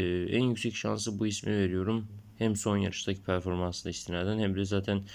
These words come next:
beş yarıştır tabela yapıyor olmasıyla beraber ve, e, iki sıfır sekiz doksan ikilik derecesi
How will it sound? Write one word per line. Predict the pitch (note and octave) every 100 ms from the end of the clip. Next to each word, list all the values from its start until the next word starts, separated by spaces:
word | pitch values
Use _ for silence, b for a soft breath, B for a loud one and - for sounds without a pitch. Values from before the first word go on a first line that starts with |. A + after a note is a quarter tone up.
| B B -
beş | G2+ -
yarıştır | F#2+ - F2+
tabela | F#2 F2+ F2
yapıyor | F2 F2+
olmasıyla | F2 E2+ E2 E2+
beraber | E2+ E2+ F#2+ G2+ G2+ -
ve, | F#2+ F#2+ G2+
e, | - F#2 F2+ F2+ F2
iki | F#2 A#2+
sıfır | G#2+ - G2 G#2
sekiz | G2 G#2 F#2+ A#2 G#2 - B B B B -
doksan | G2+ - G2
ikilik | G2 G2+ G2
derecesi | G2+ F#2+ F2+ F#2 - A#2+